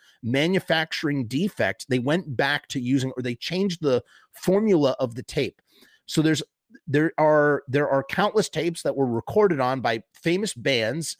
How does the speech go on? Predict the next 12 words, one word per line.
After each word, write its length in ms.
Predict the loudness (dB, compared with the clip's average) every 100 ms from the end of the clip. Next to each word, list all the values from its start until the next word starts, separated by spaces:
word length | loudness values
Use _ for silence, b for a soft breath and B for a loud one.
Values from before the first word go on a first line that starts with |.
| -8
a-, 200 | -6 -4
at 200 | -4 -4
this 200 | -4 -6
time, 380 | -10 -8 -10 -12 B B
where 140 | -2
the 60 | -2
tapes, 800 | -4 0 2 0 -4 -6 -6 -8 _ _ _ -4
they 80 | 0
need 180 | 2 2
to 60 | 0
be 140 | -2
baked. 760 | -4 0 0 0 -8 -12 -12